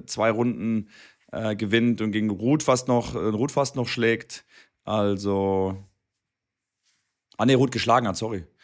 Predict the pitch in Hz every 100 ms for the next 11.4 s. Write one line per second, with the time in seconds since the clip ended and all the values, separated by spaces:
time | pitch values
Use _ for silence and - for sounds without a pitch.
0 | _ - 95 101 95 92 - 95 95 85
1 | _ _ _ _ _ _ _ 98 95 95
2 | - 95 90 - 92 90 92 - 107 104
3 | 104 110 107 110 104 92 123 131 120 107
4 | 107 123 123 113 120 107 123 113 123 113
5 | 113 - - - 113 123 120 - 117 151
6 | - 175 120 113 135 160 147 110 127 139
7 | 117 - 131 135 123 123 139 127 117 110
8 | 101 101 127 107 110 - - 101 110 -
9 | 113 120 101 151 147 107 110 107 - 120
10 | 143 127 107 107 113 113 110 101 - 120
11 | 110 110 110 101